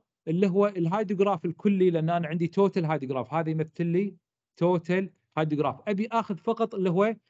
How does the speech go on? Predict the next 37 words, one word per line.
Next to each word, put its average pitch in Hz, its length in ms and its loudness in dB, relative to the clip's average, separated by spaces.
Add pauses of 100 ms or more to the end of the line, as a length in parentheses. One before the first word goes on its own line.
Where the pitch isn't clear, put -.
(120)
الستورم 180 560 0
هيدروغراف 175 400 -2
اللي 170 160 -4
هو 160 100 -2
عبارة 160 300 -2
عن 160 160 -2
ال 147 140 -4
دي 175 240 -2
آر 160 240 -2
اتش، - 320 -12 (180)
زين. 175 280 0 (340)
شلون 240 280 2
أقدر 208 400 -2
أفصل 190 400 -2
اللي 151 160 0
هو 151 120 0
هذا 156 300 2
عن 135 140 -4
هذا؟ 127 240 -2
زين، 151 240 0
عمليا 165 540 2 (300)
فقط 220 360 0 (100)
راح 180 260 0
ناخذ 190 200 4
طريقة 190 360 2
واحدة 165 340 4
اللي 190 120 0
هو 180 100 2
draw 160 340 4
horizontal 156 320 0
line 196 260 4 (380)
from 180 200 4 (160)
B - 20 8 (360)
to 175 100 0
the 170 120 2
intersection 180 640 2 (280)
with 160 80 6